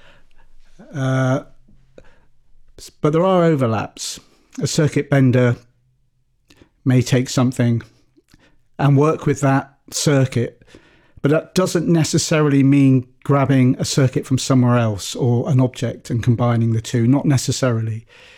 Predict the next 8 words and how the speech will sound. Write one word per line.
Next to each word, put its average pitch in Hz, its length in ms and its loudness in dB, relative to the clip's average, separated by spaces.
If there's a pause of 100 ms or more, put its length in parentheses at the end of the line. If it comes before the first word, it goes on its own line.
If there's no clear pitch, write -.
(160)
It 143 180 -4
can 143 240 2
be 123 120 2
purely 127 880 2
this 127 220 -2
idea 117 440 2
of 107 200 -4 (760)
appropriating 120 960 -2